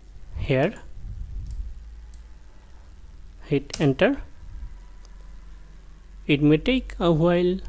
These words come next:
for downloading composer dot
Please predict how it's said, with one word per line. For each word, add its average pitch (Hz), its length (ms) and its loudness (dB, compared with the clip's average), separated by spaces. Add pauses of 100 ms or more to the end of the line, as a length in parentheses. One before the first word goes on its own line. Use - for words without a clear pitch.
(160)
for 127 480 2 (240)
downloading 139 880 6 (2250)
composer 214 560 8
dot 147 420 6